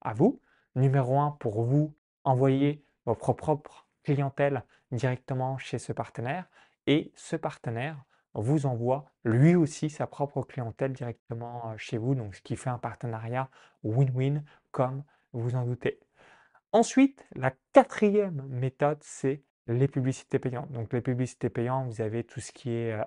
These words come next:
ads, donc Google Ads, YouTube Ads, Facebook Ads, Instagram Ads, Pinterest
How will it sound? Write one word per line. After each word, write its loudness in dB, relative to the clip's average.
ads, -2
donc -6
Google -2
Ads, 0
YouTube -4
Ads, -2
Facebook -6
Ads, -2
Instagram -6
Ads, -2
Pinterest -2